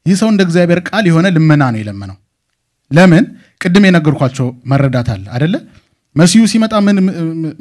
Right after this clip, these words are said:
ምን፣ ምን ይደረጋል ተብ-፣ ተብሏል? አይነ ስውሮች ያሉ ምናምን፣ እ፣ ብ-፣ ብ-፣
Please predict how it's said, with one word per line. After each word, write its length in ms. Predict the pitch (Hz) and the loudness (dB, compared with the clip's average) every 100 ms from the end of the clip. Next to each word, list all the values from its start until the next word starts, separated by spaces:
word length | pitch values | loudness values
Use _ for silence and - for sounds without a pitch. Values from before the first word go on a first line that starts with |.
| 147 143 143 135 143 - | -12 -8 -8 -6 -8 -4
ምን፣ 140 | 151 190 | -2 0
ምን 140 | 190 | 0
ይደረጋል 440 | 175 156 151 139 | 0 -2 0 -2
ተብ-፣ 200 | 131 135 131 120 - | -2 -4 -4 -10 -10
ተብሏል? 380 | - 123 110 101 | -6 -6 -6 -12
አይነ 180 | 117 113 | -14 -12
ስውሮች 360 | 123 180 208 208 | -6 -4 -4 -4
ያሉ 260 | 208 202 202 208 - _ _ _ _ | -4 -4 -6 -10 -18 _ _ _ _
ምናምን፣ 360 | 151 196 208 202 202 | 0 2 2 0 -4
እ፣ 140 | 131 127 131 | -8 -6 -6
ብ-፣ 220 | 123 131 123 120 120 117 117 117 110 | -6 -6 -4 -4 -6 -6 -8 -10 -14
ብ-፣ 260 | 117 120 113 | -16 -16 -16